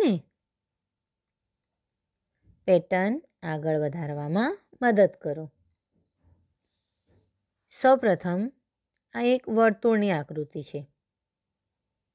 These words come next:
હવે જુઓ, અહીંયા આ ભાગમાં રંગ પૂરેલ છે.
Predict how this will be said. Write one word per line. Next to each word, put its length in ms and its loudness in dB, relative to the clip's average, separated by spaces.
હવે 220 2
જુઓ, 280 2
અહીંયા 500 -2
આ 140 0
ભાગમાં 680 0
રંગ 300 2
પૂરેલ 420 2
છે. 300 -14